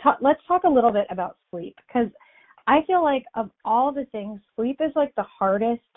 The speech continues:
to actually do consistently, 'cause sometimes it's like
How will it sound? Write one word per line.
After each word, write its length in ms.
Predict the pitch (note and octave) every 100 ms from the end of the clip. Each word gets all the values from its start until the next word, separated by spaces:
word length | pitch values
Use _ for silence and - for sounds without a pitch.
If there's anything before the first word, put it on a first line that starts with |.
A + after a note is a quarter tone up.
| _ -
to 60 | -
actually 840 | - F#3 - - F#3+ F3+ F3 F3 F3 _ _ _ _ _ _ _ _ _
do 220 | G3 F#3 F#3+
consistently, 920 | F3+ E3+ - F3 - D4 C#4 E4 E4
'cause 100 | D4+ D4
sometimes 340 | E4+ F#4 F4+
it's 160 | C#4+ -
like 160 | A#3+